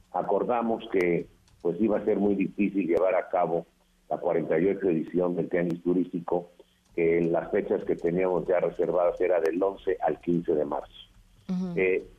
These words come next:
Speaker 1: posteriormente ha habido evolución, eh, en materia de luz eléctrica, ya próximamente estará el cien por ciento. En agua, en una semana estará ya las dos,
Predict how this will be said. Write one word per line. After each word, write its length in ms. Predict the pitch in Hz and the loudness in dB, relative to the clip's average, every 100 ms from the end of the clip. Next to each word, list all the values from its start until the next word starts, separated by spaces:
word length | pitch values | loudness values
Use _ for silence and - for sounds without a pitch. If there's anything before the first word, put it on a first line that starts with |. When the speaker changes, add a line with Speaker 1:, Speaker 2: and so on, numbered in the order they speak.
| - - | -20 -6
Speaker 1:
posteriormente 1120 | 104 - 107 120 123 120 123 120 127 123 - - - - - | -4 0 0 2 2 0 -2 0 0 -2 -6 -20 -20 -18 -4
ha 220 | 104 110 | 0 2
habido 680 | 104 113 110 113 95 73 92 | 2 4 4 4 2 -2 -2
evolución, 800 | 90 90 90 - 110 110 120 131 _ _ _ _ - | 0 0 0 -2 0 0 0 -6 _ _ _ _ -2
eh, 720 | 87 87 87 85 85 78 78 - - - - - | 2 2 2 2 2 0 -4 -10 -20 -20 -20 -12
en 260 | 87 82 85 | -6 -4 -2
materia 640 | 82 - 98 98 95 87 - - - | -2 0 2 2 0 -2 -10 -20 -16
de 80 | 85 | -4
luz 180 | 101 107 | -2 2
eléctrica, 640 | 95 98 - 110 107 - | 2 2 0 -2 0 0
ya 260 | 87 98 95 - - | 2 2 0 -4 -6
próximamente 720 | 95 92 101 87 87 92 92 | -2 -2 0 0 0 0 -2
estará 260 | 90 - 85 | -2 2 0
el 120 | 87 87 | 0 -2
cien 180 | 87 | -4
por 220 | 85 80 - | -2 -4 -4
ciento. 520 | 92 92 - 110 110 _ - - _ - | -4 -4 -6 -8 -8 _ -20 -20 _ -8
En 200 | 80 82 | -4 -2
agua, 500 | 92 101 113 117 101 | 0 2 2 2 2
en 160 | 85 | 2
una 280 | 90 98 98 | 0 0 0
semana 340 | - 90 95 101 | -2 -2 -2 -2
estará 380 | - 82 87 | -2 0 2
ya 180 | 90 95 | 2 2
las 260 | 95 82 - | 2 0 0
dos, 240 | 87 90 | -2 -2